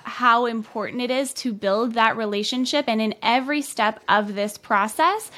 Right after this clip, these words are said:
you're focusing on building that relationship with intention. Doesn't matter if you're running something paid, organic, or whatever. It doesn't matter. At the end of the day,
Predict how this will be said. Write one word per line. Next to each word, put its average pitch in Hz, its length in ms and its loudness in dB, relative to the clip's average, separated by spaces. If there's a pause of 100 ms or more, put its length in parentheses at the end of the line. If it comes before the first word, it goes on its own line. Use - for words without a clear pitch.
(140)
you're 247 160 2
focusing 247 540 -2
on 262 160 2
building 214 480 2
that 208 220 4
relationship 214 640 -2
with 208 160 -2
intention. 202 720 -4 (680)
Doesn't 262 280 4
matter 294 280 6
if 262 120 -2
you're 233 100 -2
running 220 240 2
something 202 320 -4
paid, 247 420 0
organic, 214 520 -2 (180)
or 185 400 -2 (200)
whatever. 208 580 4
It 226 80 2
doesn't 220 240 0
matter. 208 440 2 (300)
At 233 120 2
the 240 80 2
end 233 100 0
of 226 60 -2
the 226 80 0
day, 202 440 0